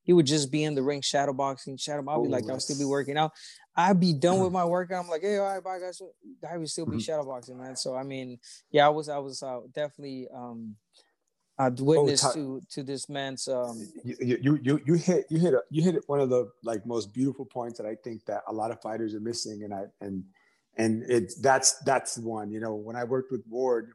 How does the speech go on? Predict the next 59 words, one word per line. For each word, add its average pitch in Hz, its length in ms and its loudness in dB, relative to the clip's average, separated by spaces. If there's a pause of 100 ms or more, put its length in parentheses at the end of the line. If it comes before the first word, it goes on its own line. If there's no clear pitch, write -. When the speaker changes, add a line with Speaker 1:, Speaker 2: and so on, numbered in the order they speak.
Speaker 2:
one 120 140 -10
of 117 80 -12
the 113 60 -12
things 120 260 -4
I 110 100 0
took - 200 -8
away 113 200 -4
from 104 160 -16
him 113 340 -2 (580)
was 110 420 2
Speaker 1:
Mm-hmm. - 80 -16
Speaker 2:
him, 143 320 0
that 135 180 2
shadow 170 260 4
boxing. 110 440 -8
And, 110 160 -14
and 120 100 -10
I, 117 60 -6
he 127 180 0
would, 127 280 -2
he 143 120 0
would, 135 240 2 (400)
he 160 100 8
would 165 160 8
tell 147 180 6
me, 131 120 2
"Hey, 139 200 2
we'd 123 260 -6
get 131 140 0
him, 135 80 -2
I'd 120 120 -6
get 127 120 -2
him 120 140 -8
ready, 120 220 -6
wrap 117 240 -4
his - 100 -14
hands," 117 400 -12
and, 107 180 -20
and 104 80 -20 (100)
he'd 110 160 -20
go 117 220 0
in 110 100 -6
there 110 120 -6
and 104 80 -10
start 107 240 -6
shadow 117 240 0
boxing. 107 480 -4
And, 98 80 -8 (420)
and 110 120 -2
he'd 135 140 4
just 120 140 -4
be 127 80 2
like, 113 200 4
"Tell 147 220 4
me 139 100 2
when 123 180 0
it's 117 140 -4
fifteen 117 320 -4
minutes." 107 400 -8